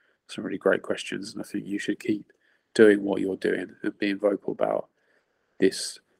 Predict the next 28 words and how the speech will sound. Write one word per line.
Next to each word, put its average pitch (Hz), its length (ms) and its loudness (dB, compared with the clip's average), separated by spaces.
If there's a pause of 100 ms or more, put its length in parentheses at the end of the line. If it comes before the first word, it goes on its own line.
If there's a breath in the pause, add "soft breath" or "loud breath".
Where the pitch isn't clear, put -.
(420)
cause 95 600 4
and, 92 440 -4
um, 50 400 -8 (440)
you - 140 -8
know, - 240 -8
this, - 320 -6 (1600)
I - 60 -16
think - 200 0
in, - 220 -2
in 110 220 0
particularly 98 800 4 (120)
a 101 80 -6
lot 104 220 8
of 95 100 2
what - 140 2
we've 104 80 -4
spoken 104 320 2
about 98 340 2
with 107 200 -12
men 98 340 0 (140)
and 101 220 -8 (100)
not - 180 -4
being 110 160 -8
able 101 140 -4
to - 100 -8
speak - 340 -2
up 104 320 -2 (140)
and 98 320 -10